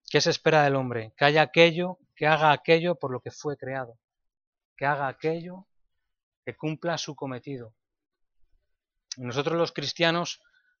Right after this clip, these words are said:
podemos decir que como un remanente que estamos aquí en este planeta, estamos intentando y hacemos lo que a Dios le agrada. ¿Cuál es el deseo del Padre?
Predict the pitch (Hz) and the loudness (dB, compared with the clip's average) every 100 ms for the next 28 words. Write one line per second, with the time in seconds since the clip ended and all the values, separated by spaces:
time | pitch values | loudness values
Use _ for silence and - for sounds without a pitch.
0 | _ 135 151 151 143 127 147 139 - 131 | _ -4 -2 -2 -2 -4 -2 -2 -2 -2
1 | 147 151 151 143 139 151 160 - 139 139 | 0 0 0 2 2 2 0 -4 -10 -12
2 | _ _ _ _ _ _ 120 139 135 - | _ _ _ _ _ _ -6 -4 -4 -4
3 | 123 - 139 131 - 120 123 139 139 139 | -6 -4 -6 -6 -8 -8 -4 -4 -6 -8
4 | 143 _ _ _ _ - 139 143 - 135 | -10 _ _ _ _ -4 -2 0 0 -4
5 | 131 127 - 147 147 147 131 - 143 143 | -4 -6 0 2 2 -2 -4 -6 -6 -4
6 | 147 139 131 - 117 127 123 117 120 131 | -4 -6 -6 -6 -6 -8 -6 -6 -4 -4
7 | 113 101 - - 151 170 170 170 160 156 | -4 -10 -20 -2 4 4 4 2 4 4
8 | 165 160 147 - 165 156 127 110 | 4 4 2 4 4 4 0 -8